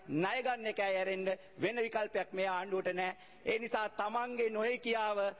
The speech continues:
බදු වලට පත් කරලා අහිංසක දුප්පත් ජනතාවගේ ඇඟ මත පටවන්න එපා. ඒ ශාපය ඔබට වැදෙනවා කියන එක අද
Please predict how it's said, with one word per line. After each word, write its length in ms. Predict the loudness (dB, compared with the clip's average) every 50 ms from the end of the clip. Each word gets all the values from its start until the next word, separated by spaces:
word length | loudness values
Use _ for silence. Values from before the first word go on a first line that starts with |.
| -12 -20 -20 -20 -20 -20 -8
බදු 320 | -4 -2 -2 0 0 0 0
වලට 300 | 2 2 2 2 0 -2
පත් 280 | -2 -2 -2 -4 -2
කරලා 400 | 0 2 2 2 2 0 0 -2 -4 -10 -10 -6
අහිංසක 540 | -4 -2 0 0 0 0 0 0 0 0 0 0
දුප්පත් 500 | 0 0 -2 -2 -2 -2 -2 -2 0 -2
ජනතාවගේ 720 | -2 -2 0 0 0 0 0 2 2 0 2 2 2 2 0 -2 -4 -10 -10 -6
ඇඟ 260 | -4 -4 -2 0 0
මත 240 | 0 2 0 0 0 -2 -2
පටවන්න 560 | -2 -2 -2 0 0 0 0 0 0 -2 -2
එපා. 360 | -2 0 0 0 2 2 0 -2 -4 -10 -18 -6 -2
ඒ 260 | 2 2 2 2 2
ශාපය 500 | 0 0 0 0 0 0 0 0 2 2
ඔබට 280 | 2 2 2 2 0 2 2
වැදෙනවා 520 | 2 2 2 0 2 2 2 2 2 0
කියන 220 | 0 0 0 2 2
එක 160 | 0 0 0 0 -2 -2 -4 -12 -8 -4
අද 200 | -2 -2 0